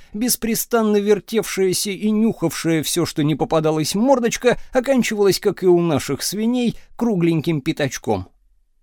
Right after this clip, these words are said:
Ноги были так тонкие, что если бы такие имел Еresковский голова, то он переломал бы их в первом казачке. Но зато сзади он был настоящий губернский стряпчий в мундире,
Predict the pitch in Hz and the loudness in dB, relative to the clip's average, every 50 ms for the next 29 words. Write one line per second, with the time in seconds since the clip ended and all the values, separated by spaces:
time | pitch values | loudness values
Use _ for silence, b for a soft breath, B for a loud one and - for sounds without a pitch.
0 | _ _ 117 139 214 269 269 240 185 170 175 160 156 170 165 151 143 - - 175 | _ _ -4 -2 0 0 0 0 2 2 2 4 4 2 2 0 -2 -2 -2 -2
1 | 143 - - - - 285 247 208 - - 131 104 - b b b - - 233 226 | -2 -2 -6 -10 -8 -4 -4 -2 -2 -4 -6 -8 -8 b b b -8 -6 -4 -2
2 | 220 214 - 214 196 202 - 214 202 - - 208 175 160 160 160 160 165 165 156 | -2 -2 0 0 0 0 0 0 -2 -2 -4 -6 -4 -4 -2 0 0 0 2 2
3 | 139 120 - - 190 165 185 190 180 185 - - - - 139 113 - - - 131 | 0 0 -2 -2 -4 -2 -2 0 0 0 0 -2 -2 -2 -4 -2 -2 -4 -4 -2
4 | 123 120 120 139 147 160 165 190 214 254 226 b b b b - 285 285 277 247 | -2 0 0 0 0 2 2 2 4 2 0 b b b b -4 0 2 2 2
5 | - - - 240 226 196 190 180 170 151 143 135 143 151 220 247 254 220 160 143 | 2 2 2 2 2 4 2 4 6 6 6 6 4 4 2 2 2 0 0 0
6 | 135 120 110 104 - - - - - _ - - - - 233 226 208 185 185 175 | 0 0 0 -2 -4 -8 -16 -20 -20 _ -16 -12 -8 -2 -2 0 0 0 0 -2
7 | 160 - 180 151 147 165 139 - - - 151 127 - - _ _ _ _ _ _ | -2 -2 -2 -2 0 -2 -2 -4 -6 -8 -8 -8 -8 -8 _ _ _ _ _ _
8 | _ _ _ _ _ _ _ _ - 135 147 147 131 135 131 117 - 139 120 113 | _ _ _ _ _ _ _ _ -2 0 0 2 2 0 0 0 -2 -2 -2 -2
9 | 113 107 107 110 113 160 214 240 226 151 113 - - - - _ _ _ _ _ | -2 -2 -4 -4 -2 -2 0 0 0 -2 -4 -6 -8 -12 -18 _ _ _ _ _
10 | - 220 277 294 277 269 254 240 262 254 247 247 233 190 - - - 208 233 233 | -6 -2 0 0 2 2 0 0 0 0 0 0 -2 -4 -6 -4 -4 -2 0 0
11 | 214 - - - 202 185 165 170 185 202 202 - - - - 214 190 165 160 190 | 0 -2 -2 0 0 0 0 0 -2 -2 -2 -6 -6 -8 -8 -8 -8 -6 -4 -2
12 | 175 147 135 156 160 156 151 143 - - - 165 156 - - - 208 214 202 190 | -2 0 0 0 0 0 -2 -4 -6 -6 -6 -4 -4 -4 -6 -6 -6 -4 -4 -4
13 | - - - 135 131 120 113 117 131 135 135 139 135 123 123 110 98 95 87 - | -4 -6 -6 -4 -2 -2 0 0 0 0 2 2 2 2 2 0 0 -2 -6 -10